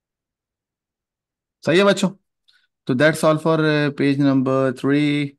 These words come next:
Question number two हमारा हो चुका है बेटा, वन हो चुका है बेटा। अब जरा आगे लेके चलते हैं। मुझे उम्मीद है कि किसी को कोई मसला नहीं हुआ होगा।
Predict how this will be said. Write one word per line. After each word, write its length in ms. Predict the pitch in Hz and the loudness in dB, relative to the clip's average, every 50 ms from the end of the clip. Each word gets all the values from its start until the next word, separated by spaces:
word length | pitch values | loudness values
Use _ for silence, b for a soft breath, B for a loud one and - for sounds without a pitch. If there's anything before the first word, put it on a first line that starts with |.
| - | -8
Question 220 | 139 123 - 135 131 | -8 -6 -6 -6 -6
number 200 | 127 127 131 127 123 | -4 -4 -4 -6 -6
two 120 | 131 127 127 | -6 -4 -4
हमारा 260 | 123 123 123 123 123 | -2 -2 -2 -2 -4
हो 100 | 123 123 | -6 -6
चुका 220 | 120 - 139 - 139 | -10 -12 -12 -10 -10
है 80 | 135 | -10
बेटा, 240 | 139 135 - - - - | -10 -12 -14 -16 -14 -10
वन 180 | 113 123 131 131 | -6 -6 -4 -4
हो 100 | 123 123 | -6 -6
चुका 220 | 123 - 131 131 143 | -8 -8 -8 -6 -6
है 60 | 143 | -4
बेटा। 240 | 139 131 135 - - _ b b b b b b b b b b b - | -6 -6 -8 -10 -14 _ b b b b b b b b b b b -12
अब 140 | - 113 113 | -10 -8 -8
जरा 220 | 131 127 131 123 | -6 -4 -2 -2
आगे 140 | 117 110 113 | -2 -4 -6
लेके 200 | 107 110 104 110 | -8 -8 -10 -12
चलते 300 | - - - - - - | -14 -16 -18 -18 -18 -20
हैं। 120 | - 120 _ _ _ _ _ _ _ _ _ _ _ _ _ _ _ _ _ _ _ _ _ _ _ _ _ _ _ _ _ _ _ _ _ _ _ _ _ _ _ _ _ _ _ _ _ _ _ _ _ _ _ _ _ _ _ _ _ _ _ _ _ _ _ _ _ _ _ - | -20 -20 _ _ _ _ _ _ _ _ _ _ _ _ _ _ _ _ _ _ _ _ _ _ _ _ _ _ _ _ _ _ _ _ _ _ _ _ _ _ _ _ _ _ _ _ _ _ _ _ _ _ _ _ _ _ _ _ _ _ _ _ _ _ _ _ _ _ _ -16
मुझे 160 | 117 117 131 | -12 -10 -8
उम्मीद 220 | 131 127 135 127 135 | -6 -6 -4 -4 -4
है 60 | 135 | -6
कि 120 | 143 139 | -6 -6
किसी 180 | 131 123 - 135 | -10 -12 -12 -10
को 100 | 139 127 | -10 -8
कोई 120 | 131 131 127 | -8 -8 -8
मसला 300 | 135 123 120 - 131 127 | -8 -10 -10 -8 -8 -6
नहीं 140 | 123 123 123 | -6 -4 -6
हुआ 160 | 120 120 117 | -6 -6 -8
होगा। 300 | 113 110 110 - - | -8 -10 -12 -16 -18